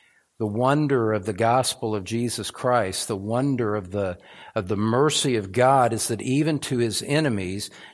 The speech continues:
number one, he sends the rain and the sun upon them, on the ra-, righteous and unrighteous alike. He shows grace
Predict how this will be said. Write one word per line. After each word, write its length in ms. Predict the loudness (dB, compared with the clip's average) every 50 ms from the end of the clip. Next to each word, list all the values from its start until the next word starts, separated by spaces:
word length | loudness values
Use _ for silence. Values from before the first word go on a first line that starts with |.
| -2
number 300 | 2 2 2 4 2 2
one, 340 | 2 2 4 4 4 4 4
he 60 | 4
sends 380 | 2 2 2 2 2 0 0 0
the 100 | 0 0
rain 400 | 2 2 2 2 2 2 2 0
and 120 | 0 0
the 60 | -2
sun 360 | -2 0 2 2 4 4 2 2
upon 520 | 0 -2 0 0 2 2 2 0 -2 -2
them, 420 | -2 -2 -2 -2 -2 -4 -6 -8 -8 -12 -18 -20 -20 -12 -4 -2
on 140 | 0 0
the 80 | 2 2
ra-, 280 | 2 2 2 2 2 0
righteous 540 | 2 2 4 4 4 4 2 -2 -2 -2 0
and 60 | 0
unrighteous 640 | 2 2 2 2 2 4 4 2 2 0 -4 -4 -2 -2
alike. 400 | 0 0 2 2 2 2 0 -2
He 120 | -4 -4
shows 320 | -2 0 0 0 0 0
grace 600 | -2 -4 -2 0 2 2 2 2 2 0 -2 -4